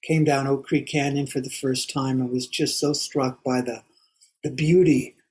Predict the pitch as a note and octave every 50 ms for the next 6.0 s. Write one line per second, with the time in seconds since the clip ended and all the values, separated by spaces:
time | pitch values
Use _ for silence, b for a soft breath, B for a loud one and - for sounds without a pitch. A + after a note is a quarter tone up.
0 | _ _ _ - C#3 C3+ C3 C3 C3 C#3 C#3 D3 D3+ C#3+ D3+ - - - - C3+
1 | C3+ C3+ B2 B2 - C3 B2+ B2 C#3 C3 C3 C3 C#3 D3 D#3+ F3 D3 C#3 B2+ C3
2 | C3 C#3+ F3 F#3+ D#3 C#3 B2 A#2+ A#2 - - - D3 D#3 E3 F3+ F3+ E3+ D#3+ D#3
3 | D3+ D3 D3+ D3+ - - C3+ C3 B2+ - - - C#3+ C3+ B2+ B2+ - - C#3+ C3+
4 | C3+ C#3 C#3 - F3 D#3+ - - C#3 C#3 B2 C3 C3+ C#3 C3+ C3 - C3+ C3 C3
5 | B2+ B2+ B2 B2 B2 B2+ B2+ C3 B2+ - B2+ B2+ B2+ C#3 D#3 D3+ - E3+ E3+ E3+